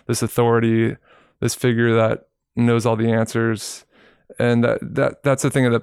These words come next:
I don't think it worked that well then, especially over time. And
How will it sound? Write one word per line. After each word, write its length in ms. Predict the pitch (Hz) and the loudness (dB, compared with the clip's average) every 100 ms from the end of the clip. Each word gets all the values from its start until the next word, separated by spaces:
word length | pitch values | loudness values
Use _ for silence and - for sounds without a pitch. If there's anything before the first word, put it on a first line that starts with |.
| - | -2
I 80 | 135 | 0
don't 120 | 143 | 2
think 100 | 131 | 2
it 240 | 123 - - | 0 -2 -6
worked 320 | 123 120 - | -4 -2 0
that 160 | 117 | 0
well 180 | 117 113 | 0 0
then, 440 | 113 110 120 143 143 | 0 2 2 0 -2
especially 420 | 117 117 113 117 | -2 -2 -2 -2
over 160 | 113 | -2
time. 480 | 107 113 113 135 143 - | -4 -2 -2 -2 -4 -8
And 480 | - 107 110 - | -4 -4 -2 -6